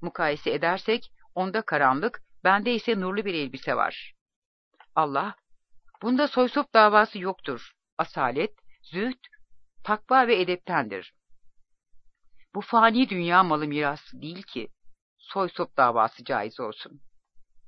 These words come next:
Üç bin beş yüz on. Bu peygamberlerin mirasıdır.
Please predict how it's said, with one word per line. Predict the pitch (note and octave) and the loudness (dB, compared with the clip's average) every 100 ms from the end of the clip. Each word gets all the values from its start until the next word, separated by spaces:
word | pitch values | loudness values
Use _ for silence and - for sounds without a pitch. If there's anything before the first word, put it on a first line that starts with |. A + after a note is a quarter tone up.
| - | -16
Üç | E3 - | -16 -12
bin | D#3+ | -6
beş | D3 C3+ - | -6 -6 -6
yüz | B2+ | -6
on. | G2 - _ - - - | -6 -10 _ -20 -20 -8
Bu | - | -6
peygamberlerin | - B3 A3+ A3+ A3+ A3 A3 G#3+ | 2 2 4 4 4 2 0 0
mirasıdır. | C#3+ A2+ G#2 - A#2+ G#2+ - | 0 2 0 -2 -8 -8 -10